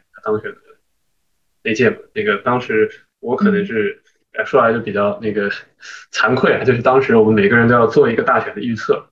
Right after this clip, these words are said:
Speaker 1: 然后当时我们有个课是初-，呃，我们，我们有个三节：初级美国政治、中级美国政治、高级美国政治。我当时是在高级美国政治，讲的是，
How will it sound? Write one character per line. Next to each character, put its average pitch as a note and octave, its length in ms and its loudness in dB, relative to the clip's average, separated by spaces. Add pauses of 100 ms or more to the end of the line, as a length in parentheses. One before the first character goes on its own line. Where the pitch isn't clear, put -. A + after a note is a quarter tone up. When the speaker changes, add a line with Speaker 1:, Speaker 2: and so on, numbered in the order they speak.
(280)
Speaker 1:
然 G#2 120 -8
后 A2 200 4
当 B2+ 200 4
时 A2+ 200 -4
我 G#2 160 0
们 G#2 180 -4
有 G2 160 -2
个 G#2+ 400 0
课 A#2 320 -2
是 G#2+ 560 -8 (920)
初-， - 200 -6 (140)
呃， A2+ 140 4
我 A#2 80 -4
们， C#3 100 -4
我 D3+ 80 2
们 E3 120 2
有 C#3+ 100 4
个 B2+ 80 2
三 E3+ 200 -2
节： C3 120 2
初 A3 200 2
级 D#3 140 4
美 A#2 180 2
国 G#2+ 140 2
政 A#2 200 0
治、 G#2+ 80 -2
中 F3+ 200 0
级 D3 140 2
美 G#2 180 4
国 G2+ 140 0
政 A2+ 180 0
治、 A2 80 0
高 D3+ 180 2
级 B2+ 140 0
美 G2+ 140 2
国 F#2+ 120 -2
政 G2+ 220 -2
治。 - 80 -20
我 G#2+ 60 -4
当 D#3 180 0
时 D#3+ 100 -8
是 - 60 -18
在 D3 160 2
高 E3+ 320 2
级 B2+ 220 -6
美 A2 240 0
国 G#2 180 0
政 A2 240 -4
治， G#2 220 -4
讲 F#2+ 160 -4
的 G#2+ 100 0
是， A#2+ 420 -2